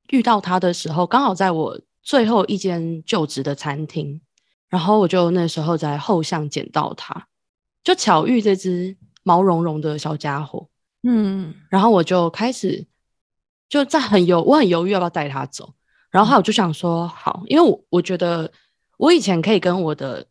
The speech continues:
Speaker 1: 咪子沟通，我觉得那是因为我们生活下来有默契，所以我那时候还没有意识到我有这个能力。
Speaker 2: 嗯。
Speaker 1: 但后来我就想说，好，如果这个，这只猫真的要跟我走的话，我就跟它沟通看看。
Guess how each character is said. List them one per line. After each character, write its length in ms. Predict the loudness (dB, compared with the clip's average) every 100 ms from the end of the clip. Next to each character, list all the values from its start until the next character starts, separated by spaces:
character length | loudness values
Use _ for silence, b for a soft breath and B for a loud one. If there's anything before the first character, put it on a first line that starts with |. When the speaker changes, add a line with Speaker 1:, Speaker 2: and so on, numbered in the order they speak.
| _
Speaker 1:
咪 220 | -4 -2 -2
子 180 | -8
沟 220 | -4 -4 -4
通， 260 | -8 -10 -8
我 80 | -2
觉 80 | 0
得 60 |
那 80 | 2
是 120 | 0
因 80 | 2
为 80 | 2
我 100 | 0
们 160 | -2
生 200 | -4 -4
活 120 | -2 -2
下 140 | -2
来 80 | -4
有 100 | -4
默 240 | -4 -6
契， 300 | -8 -12 -12
所 140 | -2 4
以 40 |
我 160 | 4 4
那 160 | 2
时 80 | 0
候 60 | 0
还 100 | 0
没 80 | -2
有 100 | -4
意 140 | -6
识 180 | -6 -4
到 160 | -2
我 120 | -2 -4
有 60 |
这 100 | -4
个 60 | -6
能 160 | -6 -8 -10
力。 160 | -12 _ _ _ 0
Speaker 2:
嗯。 80 | 2
Speaker 1:
但 140 | 4
后 160 | 4 2
来 140 | 2
我 120 | 0
就 120 | -2
想 200 | -2 -4 -4
说， 340 | -2 -2 -4 b b b b
好， 120 | 2 4
如 120 | 6
果 120 | 4
这 160 | 2 2
个， 280 | 0 -2 -2
这 140 | -2
只 120 | 0 2
猫 280 | 2 0 -4 _
真 180 | -2 0
的 80 |
要 120 | 0 -2
跟 140 | -4
我 140 | -6
走 160 | -8 -8
的 160 | -8 -4
话， 320 | -2 -2 -4 -8
我 140 | -2
就 120 | 2
跟 120 | 4
它 100 | 2 2
沟 140 | 0
通 160 | -2 -6
看 180 | -8 -10
看。 180 | -16